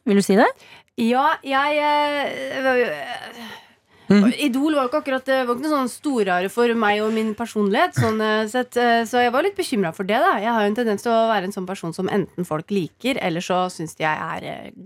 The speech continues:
Speaker 2: ganske bedriten.
Speaker 3: Mm.
Speaker 2: Eh, men det som er så fint med The Voice kontra Idol, er jo at her har de jo meldt seg på fordi de er gode til å synge.
Speaker 1: Ok,
Speaker 2: Ikke
Speaker 1: alle
Speaker 2: sant?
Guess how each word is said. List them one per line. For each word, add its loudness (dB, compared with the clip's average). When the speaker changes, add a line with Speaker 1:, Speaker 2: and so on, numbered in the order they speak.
Speaker 2:
ganske -6
bedriten. -12
Speaker 3:
Mm. 6
Speaker 2:
Eh, 2
men 2
det 0
som -2
er 2
så -8
fint 0
med 2
The 2
Voice 2
kontra -2
Idol, -2
er -2
jo -2
at -16
her 0
har -2
de 0
jo 4
meldt 2
seg -12
på -10
fordi -2
de 0
er 0
gode -4
til -6
å -6
synge. -2
Speaker 1:
Ok, 4
Speaker 2:
Ikke 2
Speaker 1:
alle 6
Speaker 2:
sant? 2